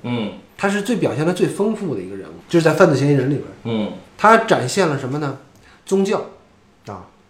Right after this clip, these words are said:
Speaker 2: 家庭，然后还有他的变态心理。
Speaker 3: 嗯。
Speaker 1: 他这个戏对，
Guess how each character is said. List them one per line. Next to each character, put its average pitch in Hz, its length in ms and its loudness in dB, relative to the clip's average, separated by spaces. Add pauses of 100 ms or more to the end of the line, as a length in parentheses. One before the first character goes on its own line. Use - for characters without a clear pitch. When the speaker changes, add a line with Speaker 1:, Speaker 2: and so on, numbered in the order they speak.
(280)
Speaker 2:
家 220 240 0
庭， - 180 -10 (960)
然 123 120 -10
后 131 60 -6
还 139 100 -4
有 147 120 -2
他 143 160 -6
的 135 160 -4
变 147 240 -4
态 143 160 -8 (280)
心 139 200 -8
理。 92 140 -12 (220)
Speaker 3:
嗯。 101 200 -14 (340)
Speaker 1:
他 160 120 -2
这 208 120 6
个 165 60 6
戏 165 280 0
对， 156 340 2